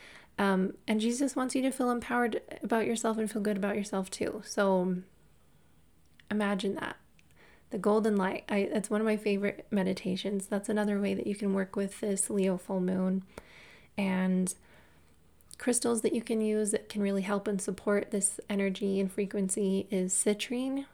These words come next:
pyrite, tiger's eye, yellow cal-, calcite. Really, any yellow crystal is gonna work great. And another thing that you can do, have yourself a nice glass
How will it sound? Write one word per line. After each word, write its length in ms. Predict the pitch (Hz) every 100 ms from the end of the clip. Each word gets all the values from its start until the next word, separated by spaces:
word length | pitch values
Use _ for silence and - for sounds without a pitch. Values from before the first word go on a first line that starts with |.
| -
pyrite, 540 | - 208 214 202 202 -
tiger's 460 | - 202 196 202
eye, 440 | 202 190 190 190 196 -
yellow 300 | 202 196 202
cal-, 340 | 190 - 202 - -
calcite. 640 | 202 196 - 202 196 - - - - -
Really, 480 | 202 214 240 247 - -
any 460 | 208 226 247 240
yellow 380 | - 202 196 196
crystal 640 | 190 - 185 - 196 190 196
is 140 | 185
gonna 160 | - 185
work 260 | 185 180
great. 440 | - 196 320 - - - - - - -
And 100 | 208
another 320 | 208 214 226
thing 220 | 226 233
that 160 | 233 208
you 80 | 220
can 140 | 233
do, 400 | 220 233 247 277 285 - - -
have 240 | - 226
yourself 360 | 240 240 226 -
a 40 |
nice 640 | 208 196 190 190 208 226 -
glass 600 | - 196 190 202 202